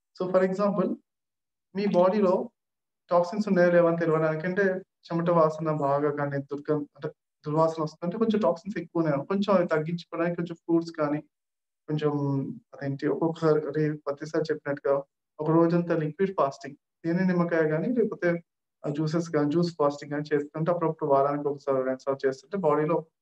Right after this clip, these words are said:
ఆ, ఒక lightness జరుగు-, పెరుగుతుంది. బాడీలో lightness important. యోగ శక్తి పెరుగుతుందా అనే దానికి ఒక నిదర్శనం అంటే బాడీ లైట్‌గా ఉంటుంది అన్నమాట.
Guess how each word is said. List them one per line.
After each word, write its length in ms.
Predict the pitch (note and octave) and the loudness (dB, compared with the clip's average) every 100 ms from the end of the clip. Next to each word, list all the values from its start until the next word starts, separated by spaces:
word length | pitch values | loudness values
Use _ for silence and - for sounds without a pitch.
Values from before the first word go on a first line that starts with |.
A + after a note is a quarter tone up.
| _ _ _ - | _ _ _ -2
ఆ, 380 | C#3 C3 C3 C3+ _ _ _ _ C3 | 2 4 2 -2 _ _ _ _ -16
ఒక 160 | D3+ | -2
lightness 880 | C#3+ C#3 C#3 D#3+ G3 - F3+ F3 - _ _ _ - | 2 2 2 0 0 0 -2 -2 -16 _ _ _ -2
జరుగు-, 220 | C#3+ C#3+ | -2 0
పెరుగుతుంది. 400 | D3 D#3+ D#3+ C#3 | 0 0 -2 -4
బాడీలో 360 | B2 C#3 D#3+ D#3+ | 2 2 2 2
lightness 500 | C#3+ D#3 F#3+ G3 F3+ | 2 2 -4 -6 -6
important. 460 | D#3 C3 A#2+ - _ _ _ _ _ _ D3+ | -4 -4 -4 -16 _ _ _ _ _ _ -2
యోగ 160 | E3 | 0
శక్తి 280 | E3+ G3+ - | 0 -2 -4
పెరుగుతుందా 640 | E3+ E3 F3 F#3 F3+ F3 D#3+ | -4 -2 -2 0 2 2 0
అనే 140 | E3 | -2
దానికి 420 | E3 E3 E3 E3+ E3+ | 0 0 0 0 0
ఒక 160 | E3 | 2
నిదర్శనం 420 | D#3+ D#3 E3 F3+ | 4 4 2 0
అంటే 120 | F3 F3+ | -2 0
బాడీ 320 | D#3 D#3+ F#3 | -2 0 0
లైట్‌గా 420 | D3 D#3 D#3 E3 | 0 0 -2 -2
ఉంటుంది 260 | D#3 D#3 | -2 -4
అన్నమాట. 140 | C#3 | -6